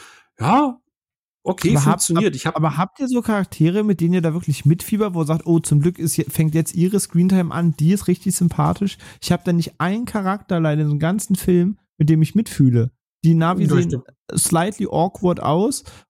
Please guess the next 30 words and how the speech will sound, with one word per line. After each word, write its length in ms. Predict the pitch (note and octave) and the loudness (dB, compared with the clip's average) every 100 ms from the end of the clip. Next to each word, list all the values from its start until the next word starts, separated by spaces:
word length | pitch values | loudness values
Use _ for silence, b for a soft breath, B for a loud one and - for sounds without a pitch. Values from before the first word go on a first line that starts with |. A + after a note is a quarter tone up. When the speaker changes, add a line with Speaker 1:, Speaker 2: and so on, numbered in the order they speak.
| - | -2
Speaker 2:
und 300 | F3 A2 - | -2 -2 -4
keiner 460 | - F#3 B3 A#3 | -2 -2 -2 -4
ist 180 | G#3 - | -6 -2
mir 120 | G3+ | -2
von 140 | - F3 | 2 2
denen 240 | E3+ E3 - - | 2 0 -8 -10
wirklich 440 | D#3 F#3 B3 - F#3+ | 0 2 0 -4 -4
sympathisch. 440 | F3 D#3+ F3+ F3+ | -4 -2 -2 2
Ich 120 | D#3 | 2
denke, 160 | D3+ D3+ | 2 -2
„Okay, 220 | C#3 E3 | 0 -2
der 240 | C#3+ F3 G#3+ | 0 0 -2
ist 280 | - - | -6 -4
cool, 260 | F3+ F#3 F3+ B B | 0 2 2 B B
den 140 | D#3+ F3 | 2 2
häng 120 | F#3 | 2
ich 120 | E3 | 0
an 100 | D#3+ | 0
den 100 | D3+ | 2
Lippen, 340 | E3 - E3+ | 2 0 -2
der 160 | D3+ D3+ | 0 -2
ist 180 | D3 - | -4 -2
witzig, 480 | E3 - E3 D#3+ - | -2 0 0 0 0
von 180 | D3 | -2
dem 220 | C#3 D#3 D#3 | 0 0 2
hätte 160 | D#3 | 0
ich 60 | - | -2
gerne 160 | D3+ | 0
mehr 120 | D3 D3 | 0 0
Sehen.“ 420 | - D#3 D#3 | 0 2 2